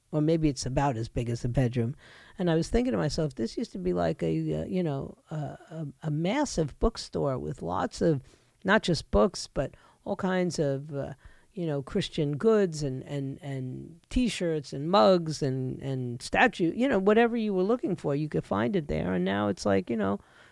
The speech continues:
mm, five or six bookshelves and a couple of T-shirts and go get a cup of coffee. That tells me something, you know.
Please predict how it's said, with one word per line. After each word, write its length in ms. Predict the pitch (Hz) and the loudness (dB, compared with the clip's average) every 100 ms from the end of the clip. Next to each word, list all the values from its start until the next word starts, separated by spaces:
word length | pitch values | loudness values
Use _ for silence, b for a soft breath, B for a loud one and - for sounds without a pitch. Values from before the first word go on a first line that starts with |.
| b - | b -6
mm, 240 | 247 254 190 | -4 -2 -2
five 220 | 160 143 | 2 2
or 40 | 165 | 2
six 300 | - 196 - | -2 -6 -2
bookshelves 600 | - 185 - 208 208 202 | 0 0 2 2 4 2
and 80 | 160 | 0
a 40 | |
couple 280 | - 180 185 | -2 0 0
of 80 | 170 | 2
T-shirts 640 | 180 180 - 202 202 - | 0 0 2 2 2 -2
and 200 | 190 180 | -2 2
go 120 | 170 | 4
get 160 | 180 190 | 4 2
a 40 | |
cup 140 | 190 208 | 0 0
of 60 | |
coffee. 440 | 202 226 247 - 131 _ _ _ _ _ - _ _ _ _ _ - - | 4 4 4 -4 -10 _ _ _ _ _ -20 _ _ _ _ _ -20 -6
That 240 | 156 165 - | 4 6 6
tells 260 | 185 220 | 4 2
me 140 | 254 180 | 0 0
something, 480 | 151 113 - 82 - _ _ _ _ _ _ _ | 2 0 -2 -8 -10 _ _ _ _ _ _ _
you 160 | - 165 | 2 4
know. 300 | 139 110 | 4 0